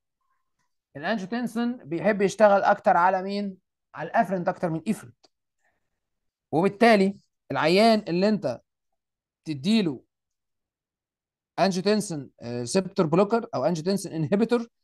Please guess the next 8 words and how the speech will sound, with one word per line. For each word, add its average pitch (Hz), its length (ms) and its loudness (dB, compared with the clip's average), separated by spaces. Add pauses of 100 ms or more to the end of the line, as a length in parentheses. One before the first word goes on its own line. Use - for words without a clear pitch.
(220)
العيان 165 460 -2
ده 196 280 2 (280)
هيبقى 175 600 -2 (560)
الرينال 147 540 -2
بلاد 226 200 0
فلو 240 240 -2
بتاعه 240 300 -4
هيقل 196 500 -6